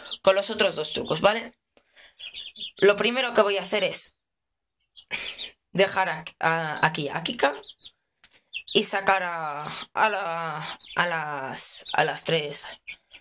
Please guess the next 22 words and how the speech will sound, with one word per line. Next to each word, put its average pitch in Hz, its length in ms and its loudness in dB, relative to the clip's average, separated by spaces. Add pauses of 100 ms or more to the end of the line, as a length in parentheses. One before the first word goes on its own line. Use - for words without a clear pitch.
(340)
a - 100 -2
las 165 160 -2
tres 180 160 2
polluelas, 139 520 0
¿vale? 180 280 2 (580)
Entre 147 240 -6
comillas, 147 420 0
porque 147 280 0
ya 156 140 -2
tienen 165 260 2
un 165 120 -4
mes 151 180 -4
y 143 60 -4
medio. 123 340 -6 (580)
Así - 240 2
que, 254 300 2 (1200)
pequeño 165 380 2
corte. - 280 -6 (2000)
Primer 247 480 -2
truco 262 580 2
o 180 160 -4
consejo. 175 640 0